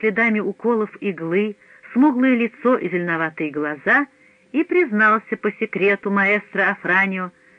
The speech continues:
что переживает забавный и необычный роман,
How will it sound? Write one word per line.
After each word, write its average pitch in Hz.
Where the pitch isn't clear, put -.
что -
переживает 226
забавный 302
и 277
необычный 262
роман, 196